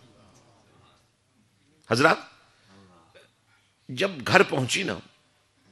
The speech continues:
और बड़ी इज्जत के साथ पहुंची, पूरा कबीला साथ आया, लेकिन भाई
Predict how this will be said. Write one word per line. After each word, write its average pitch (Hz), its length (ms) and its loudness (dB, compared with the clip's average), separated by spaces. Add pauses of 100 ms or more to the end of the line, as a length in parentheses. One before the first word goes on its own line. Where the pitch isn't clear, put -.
(240)
और 147 100 2
बड़ी 226 240 0
इज्जत 220 340 2
के 226 60 6
साथ 147 220 8
पहुंची, 110 400 -6
पूरा 214 280 4
कबीला 147 420 4
साथ 139 360 4
आया, 104 320 0 (1160)
लेकिन 107 380 -6
भाई 120 680 0